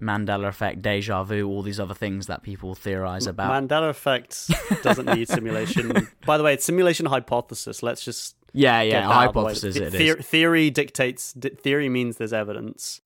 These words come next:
Speaker 1: Mate, there's evidence all around. You just have to wake up, dude.
Speaker 2: No, no, no, no, no, no,
Speaker 1: There
Speaker 2: no.
Speaker 1: is. <laughs>
Speaker 2: There is literally no way to prove it or disprove it. I think simulation hypothesis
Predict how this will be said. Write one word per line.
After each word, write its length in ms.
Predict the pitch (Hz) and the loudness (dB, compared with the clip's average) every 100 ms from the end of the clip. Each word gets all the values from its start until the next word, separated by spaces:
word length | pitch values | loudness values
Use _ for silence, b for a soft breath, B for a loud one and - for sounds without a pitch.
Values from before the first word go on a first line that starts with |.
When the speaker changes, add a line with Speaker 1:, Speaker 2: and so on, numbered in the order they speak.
| _ | _
Speaker 1:
Mate, 280 | 143 143 110 | 2 2 4
there's 180 | 139 139 | 2 4
evidence 400 | 165 175 165 147 | 2 2 0 2
all 220 | 156 151 | 4 4
around. 320 | 143 156 139 | 6 4 2
You 40 | 110 | 0
just 160 | 131 | 0
have 160 | 160 143 | 0 -2
to 80 | 131 | 0
wake 280 | 131 135 143 | 2 2 4
up, 200 | 143 - | 2 4
dude. 300 | 117 98 110 | 0 0 0
Speaker 2:
No, 100 | 147 | 0
no, 100 | 156 | 2
no, 120 | 147 | 2
no, 120 | 143 135 | 2 2
no, 100 | 131 | 4
no, 40 | |
Speaker 1:
There 200 | 151 151 165 | 6 8 8
Speaker 2:
no. 60 | |
Speaker 1:
is. 380 | 180 139 139 - | 8 4 2 0
<laughs> 80 | 131 | 2
Speaker 2:
There 180 | 131 131 | 2 2
is 140 | - | 0
literally 480 | 127 135 170 - 139 | -2 -2 -2 -2 0
no 360 | 123 123 127 127 | 2 4 4 4
way 160 | 120 123 | 2 0
to 120 | 123 | -4
prove 300 | - 113 107 | -2 -2 0
it 80 | 110 | -4
or 80 | 110 | -2
disprove 300 | 113 117 117 | -4 -2 -4
it. 80 | - _ - | -4 _ 4
I 220 | 165 233 | 6 6
think 300 | - 233 180 | 4 0 2
simulation 540 | - 175 165 160 156 | 2 4 4 2 0
hypothesis 720 | 143 139 131 120 - 113 104 | 0 0 0 -2 -4 -4 -6